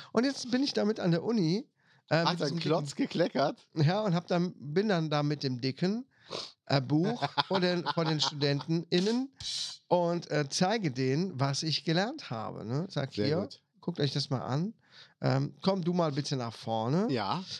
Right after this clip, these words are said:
Speaker 1: Und dann demonstriere ich euch das mal, ne?
Speaker 2: Ihr setzt dich mal bitte auf den Overhead-Projektor.
Speaker 1: <laughs> Genau.
Speaker 2: Ja.
Speaker 1: Ja,
Speaker 2: Jetzt können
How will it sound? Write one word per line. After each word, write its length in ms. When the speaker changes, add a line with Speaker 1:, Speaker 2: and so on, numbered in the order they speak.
Speaker 1:
Und 400
dann 160
demonstriere 640
ich 180
euch 200
das 260
mal, 320
ne? 160
Speaker 2:
Ihr 80
setzt 240
dich 80
mal 120
bitte 140
auf 80
den 120
Overhead-Projektor. 1000
Speaker 1:
<laughs> 60
Genau. 460
Speaker 2:
Ja. 200
Speaker 1:
Ja, 120
Speaker 2:
Jetzt 120
können 20